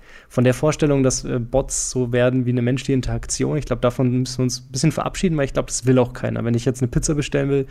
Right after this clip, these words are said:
dann will ich mich nicht mit dem Bot und über alles unterhalten können, sondern ich will nur sagen, "Pizza, Salami, achtzehn Uhr an meine Adresse."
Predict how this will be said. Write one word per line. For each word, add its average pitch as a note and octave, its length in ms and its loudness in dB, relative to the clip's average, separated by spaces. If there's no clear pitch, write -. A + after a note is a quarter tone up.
dann C3+ 160 4
will C3+ 80 6
ich C3 100 4
mich B2+ 120 4
nicht C3 120 4
mit B2+ 100 4
dem A#2+ 100 4
Bot B2 200 2
und C3 200 -2
über C#3 400 -2
alles C3+ 240 2
unterhalten B2 460 0
können, A#2+ 200 0
sondern A#2+ 140 0
ich A#2 120 -6
will C3+ 80 4
nur C3+ 180 6
sagen, C3 360 2
"Pizza, B2+ 560 4
Salami, A#2+ 720 2
achtzehn - 400 -4
Uhr B2 340 2
an A#2+ 120 2
meine A#2 180 4
Adresse." A#2 340 -2